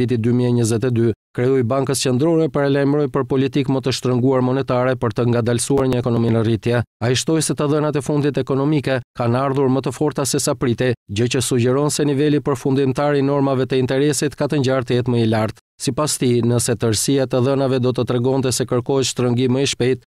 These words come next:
Rezerva Federale do të ishte e përgatitur të rrisë ritmin e rritjes së normave. Këto vërejtje mbartin dy implikime: një, që niveli kulm ose terminali i normës së fondeve federale ka të ngjarë të jetë më i lartë se treguesi më parshëm nga zyrtarët e Fed, dhe e dyta,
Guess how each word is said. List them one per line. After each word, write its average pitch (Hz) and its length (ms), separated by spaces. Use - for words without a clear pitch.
Rezerva 131 560
Federale 139 560
do 127 160
të 147 140
ishte 139 180
e 127 80
përgatitur 135 560
të 131 160
rrisë 131 480
ritmin 131 400
e 123 80
rritjes 127 320
së 127 140
normave. 113 480
Këto 135 300
vërejtje 165 420
mbartin 131 480
dy 127 140
implikime: 127 560
një, 151 220
që 139 160
niveli 131 400
kulm 131 400
ose 123 240
terminali 123 640
i 120 80
normës 123 380
së 117 100
fondeve 120 400
federale 135 560
ka 135 80
të 127 160
ngjarë 131 320
të 127 80
jetë 131 180
më 127 100
i 127 100
lartë 143 240
se 135 100
treguesi 131 500
më 127 200
parshëm 135 380
nga 123 120
zyrtarët 131 480
e 131 80
Fed, 127 300
dhe 113 220
e - 20
dyta, 135 380